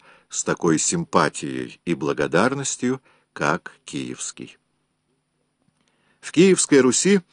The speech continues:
должно было быть нечто, заставляющее людей забыть ее негативную сторону и помнить лишь достижения. Это нечто было духом свободы, индивидуальной, политической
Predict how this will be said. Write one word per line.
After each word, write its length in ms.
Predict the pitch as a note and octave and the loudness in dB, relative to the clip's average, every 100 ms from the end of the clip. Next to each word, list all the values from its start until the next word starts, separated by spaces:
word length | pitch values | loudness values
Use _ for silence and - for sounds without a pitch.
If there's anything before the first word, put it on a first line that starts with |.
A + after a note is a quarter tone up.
| _ - _ _ _ - _ | _ -20 _ _ _ -20 _
должно 380 | F#2+ G2+ C3 F#3 | 2 2 4 4
было 220 | E3+ D3+ | 6 6
быть 260 | C3+ E3+ - | 6 4 4
нечто, 600 | G#2+ D#3 - - C#3+ C#3 | 4 4 2 2 4 4
заставляющее 1000 | A2 A2 - G2+ G2 C3 C3 - - G#2 | 4 0 2 2 4 4 2 -2 0 2
людей 380 | F#2+ E2 A#2 C3 | 2 2 4 4
забыть 540 | F#2+ G2 E2+ A#2+ C#3 | 2 2 4 0 2
ее 240 | A#2 G#2+ A2+ | 0 2 2
негативную 720 | G#2+ G2 F#2+ A2+ G#2 F2+ E2+ | 2 0 0 -2 -2 0 -2
сторону 600 | - - A2 E3 E3 D#3+ | -2 2 4 4 2 -2
и 180 | - A2 | -4 -6
помнить 560 | - A2+ C#3+ C#3 - | 2 2 2 -2 -8
лишь 280 | F2 G2+ - | -4 -2 -4
достижения. 800 | - F2 - D2+ D2 D#2 C2 B1 - _ _ _ _ _ _ - | -6 -6 -4 -4 0 0 -2 -14 -18 _ _ _ _ _ _ -6
Это 260 | F#2 G#2+ | 0 2
нечто 420 | A2+ E3 F3 - A#2 | 4 2 2 0 2
было 260 | A#2+ A#2 | 2 2
духом 400 | F2+ D#3+ - C#3+ | 2 2 2 -2
свободы, 720 | - - G#2 F#2+ F#2+ A#2+ - - _ - _ | -2 -2 -2 2 0 0 -4 -18 _ -20 _
индивидуальной, 880 | D#2 D2+ D2 D2 D#2 E2 C#3 D3 C3+ | -10 -6 -6 -4 0 2 0 0 -6
политической 1080 | - A#2 D2 - B2+ C#3+ C3 - - A#2+ | -4 -4 -4 -2 -4 -2 -8 -8 -4 -4